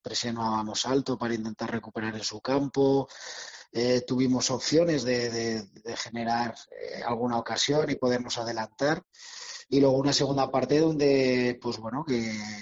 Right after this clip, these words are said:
tuvimos ocasiones también. Eh, recuerdo un, un tiro mordido de Guille, un larguero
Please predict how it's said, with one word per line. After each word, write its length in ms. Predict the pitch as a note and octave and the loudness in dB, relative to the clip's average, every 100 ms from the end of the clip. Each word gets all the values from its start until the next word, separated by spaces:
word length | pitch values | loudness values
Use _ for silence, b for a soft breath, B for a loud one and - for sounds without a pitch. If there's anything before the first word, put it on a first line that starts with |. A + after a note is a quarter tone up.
| G2+ G2 F#2+ F2+ - F#2 | -14 -14 -12 -14 -14 -16
tuvimos 460 | - D#3+ C#3 C3+ B2 | -2 2 2 2 0
ocasiones 600 | B2+ B2+ - D3 G3+ A3 | 0 0 0 2 2 0
también. 520 | C3 A#2 D#3 F#3 F#3+ - | -2 0 2 2 0 -4
Eh, 380 | D#3+ A2+ G#2+ G#2+ G#2+ | -12 -12 -12 -12 -10
recuerdo 880 | A2 A#2 A2+ A2+ A2+ A#2 A#2 A2+ A2 | -10 -8 -4 -2 -2 -2 -2 -4 -4
un, 160 | A2+ A2+ | -6 -4
un 180 | A2+ | -6
tiro 260 | - A#2 A#2 | -4 -2 -2
mordido 320 | A2+ A2 A2+ | -4 -2 -2
de 140 | A2+ A2+ | -2 2
Guille, 340 | D#3+ D#3+ D#3 | 4 6 4
un 140 | C3+ | 4
larguero 520 | B2 A#2 B2 A#2+ A#2+ | 2 2 0 0 -2